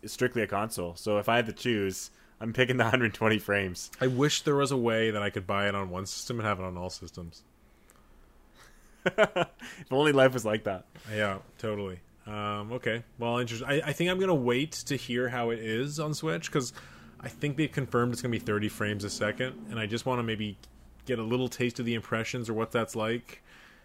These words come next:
Speaker 2: before buying it on Switch, 'cause I might just, I mean, I heard the hundred twenty frames makes that big of a difference for Tony Hawk.
Speaker 1: Yeah.
Speaker 2: Plus, I'm sure the online modes work better.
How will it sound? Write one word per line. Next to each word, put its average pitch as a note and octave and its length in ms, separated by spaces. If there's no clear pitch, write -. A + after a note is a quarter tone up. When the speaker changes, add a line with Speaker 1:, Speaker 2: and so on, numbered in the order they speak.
Speaker 2:
before A2+ 360
buying G#2+ 360
it B2 260
on B2+ 140
Switch, C#3 420
'cause - 120
I A#2+ 80
might A2+ 180
just, - 240
I - 20
mean, C3 160
I B2 40
heard C#3+ 180
the B2+ 80
hundred A#2+ 260
twenty A2 200
frames G#2 340
makes G2+ 240
that F#2 220
big G#2 140
of F#2 60
a F#2 40
difference F#2 360
for G2 100
Tony F#2+ 240
Hawk. F2+ 300
Speaker 1:
Yeah. G#2+ 300
Speaker 2:
Plus, A#2 280
I'm A#2 120
sure B2 160
the G#2+ 120
online F#2+ 380
modes F#2+ 260
work F#2+ 280
better. F#2+ 320